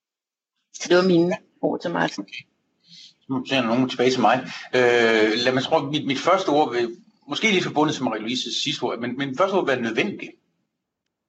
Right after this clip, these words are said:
Speaker 2: Øh, er svært at forestille sig en verden uden, øh, F N. Øh, svært at forestille sig en verden, der vil fungere bedre uden et F N eller et F N-lignende, øh, organ. Et sted, hvor, hvor lande kan,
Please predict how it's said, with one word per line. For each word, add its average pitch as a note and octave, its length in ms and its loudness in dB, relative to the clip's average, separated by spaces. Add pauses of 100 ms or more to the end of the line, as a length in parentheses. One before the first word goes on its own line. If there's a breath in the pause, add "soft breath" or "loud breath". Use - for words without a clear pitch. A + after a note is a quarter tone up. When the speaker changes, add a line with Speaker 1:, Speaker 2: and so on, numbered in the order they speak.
Speaker 2:
Øh, A2 160 -8
er - 20 -6
svært F#3+ 260 2
at - 60 -2
forestille C#3 480 -2
sig G2 220 -2
en G2 160 -8
verden B2+ 440 0
uden, C3 480 -6 (160)
øh, E2 1080 -10
F B2+ 80 -4
N. A2 220 -6 (360)
Øh, G2 120 -10
svært C#3+ 220 -2
at A#2+ 60 -6
forestille C3+ 380 0
sig A2 100 0
en G2 100 -2
verden, A2+ 240 2
der G#2 100 0
vil F#2 120 -6
fungere G#2+ 440 -4
bedre A2+ 380 2
uden F#3+ 420 4 (480 loud breath)
et A#2+ 140 0 (200)
F - 40 -4
N G#2 140 -2
eller G2 320 -2
et G2+ 340 -2
F - 80 -4
N-lignende, G#2+ 640 -4 (140)
øh, E2+ 320 -4 (280)
organ. A#2+ 400 -2
Et - 60 -8
sted, C3 280 2
hvor, G2 260 2
hvor G2 100 0
lande G2 340 0
kan, F#2+ 180 -4